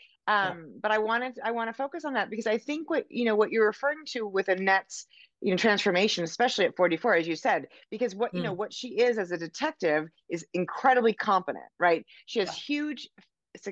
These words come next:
Speaker 2: she has huge, um, confidence and success, and she, you know, she doesn't really doubt herself as an in-, investigator. Of course,
Speaker 1: Mm-mm.
Speaker 2: you know, it's a, it, it's being an investigator is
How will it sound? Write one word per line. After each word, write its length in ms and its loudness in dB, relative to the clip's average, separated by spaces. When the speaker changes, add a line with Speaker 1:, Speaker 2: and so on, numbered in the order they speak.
Speaker 2:
she 140 -6
has 180 2
huge, 400 -4
um, 240 2
confidence 800 2
and 180 -4
success, 640 2
and 180 -2
she, 160 -8
you 100 -4
know, 140 2
she 140 -4
doesn't 240 2
really 180 0
doubt 300 4
herself 500 0
as 220 -2
an 160 -6
in-, 240 -14
investigator. 920 0
Of 100 -6
course, 260 0
Speaker 1:
Mm-mm. 60 -8
Speaker 2:
you 60 -2
know, 100 0
it's 220 0
a, 80 -4
it, 160 -6
it's 380 -6
being 200 4
an 80 4
investigator 400 4
is 100 2